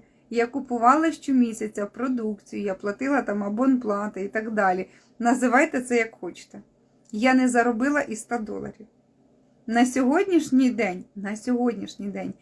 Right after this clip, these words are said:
я повернула вкладені гроші за всі ці роки,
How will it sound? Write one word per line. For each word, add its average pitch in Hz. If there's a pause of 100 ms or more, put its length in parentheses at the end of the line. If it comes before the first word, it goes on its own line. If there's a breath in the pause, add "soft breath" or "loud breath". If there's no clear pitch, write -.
(320 soft breath)
я 247
повернула 277 (240)
вкладені 254
гроші 247
за 233
всі 262
ці 254
роки, 294